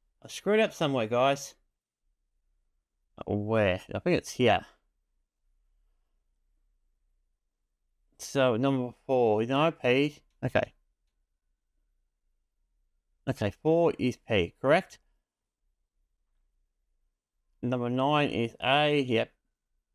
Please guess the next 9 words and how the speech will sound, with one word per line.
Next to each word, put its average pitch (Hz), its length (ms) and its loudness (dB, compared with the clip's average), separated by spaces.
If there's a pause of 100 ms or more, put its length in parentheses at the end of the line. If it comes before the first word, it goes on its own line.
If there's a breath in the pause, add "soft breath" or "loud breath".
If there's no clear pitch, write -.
(120)
Number 120 260 -2
eight 131 280 0
is 107 260 -8
N, 151 320 0
yep. 117 260 -2 (2000)
Number 120 280 0
three 139 600 0
is 110 120 -6
zero. 143 520 0